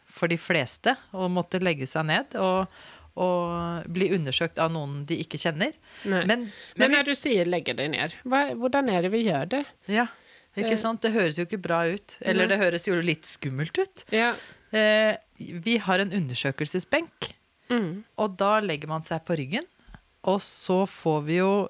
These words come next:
Speaker 1: eh, vippet ryggen litt grann opp. Ser du jeg vipper sånn nå? Eh, sånn at man ikke får magen helt opp og ut gjennom halsen. Det er ikke den veien babyen skal komme.
Speaker 2: <laughs>
Speaker 1: Eh,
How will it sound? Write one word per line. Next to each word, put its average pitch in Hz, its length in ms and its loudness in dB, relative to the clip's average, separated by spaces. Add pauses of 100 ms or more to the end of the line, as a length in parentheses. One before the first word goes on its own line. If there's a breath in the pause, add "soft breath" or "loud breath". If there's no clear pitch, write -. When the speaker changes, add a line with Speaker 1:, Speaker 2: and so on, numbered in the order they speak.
(120)
Speaker 1:
eh, 180 160 0
vippet 175 500 -2
ryggen 151 480 -2
litt 170 240 -6
grann 131 340 -4
opp. 208 220 -4
Ser 180 200 -2
du 165 80 0
jeg 165 80 0
vipper 165 300 -8
sånn 151 200 -8
nå? 185 120 -10 (720 loud breath)
Eh, 180 320 0
sånn 170 200 0
at 143 120 -4
man 160 140 2
ikke 147 220 -4
får 139 280 -4
magen 135 380 -2
helt 131 440 -2
opp - 260 -6
og 127 120 4
ut 123 180 -4
gjennom 127 300 -4
halsen. 151 440 -4 (100)
Det - 20 -2
er 180 100 -2
ikke 190 120 -8
den 147 200 -2
veien 143 340 -4
babyen 139 300 -4
skal 147 140 -6
komme. 156 260 -6 (260 loud breath)
Speaker 2:
<laughs> 180 100 -2 (360 loud breath)
Speaker 1:
Eh, 190 300 2